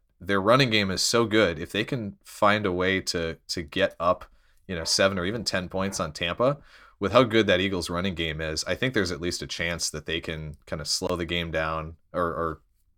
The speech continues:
rather speed the clock up, right? Run off, run off a bunch of clock with the ground game and, um, you know, and find a way to, to get a win. Of course,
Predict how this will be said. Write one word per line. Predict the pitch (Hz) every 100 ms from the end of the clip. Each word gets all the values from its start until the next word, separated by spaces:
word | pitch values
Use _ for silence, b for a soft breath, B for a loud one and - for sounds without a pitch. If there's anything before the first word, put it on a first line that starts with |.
| _ _ _ -
rather | 98 101 85 -
speed | - 131
the | -
clock | - 113 -
up, | 76 -
right? | 78 78 b b b
Run | 101
off, | 92 87 82 73 _ -
run | 98
off | 98
a | 85
bunch | 87
of | -
clock | 92 90
with | 85
the | 80
ground | 82 87 80
game | 78 76 76 b b b
and, | - 80 80 78
um, | 78 78 76 76 73 _ _ _ _ _ - _
you | 82
know, | 80
and | 80
find | 87 82
a | 80
way | 82
to, | 78
to | - 78
get | 80
a |
win. | 78 87 73
Of | 80
course, | 110 95 -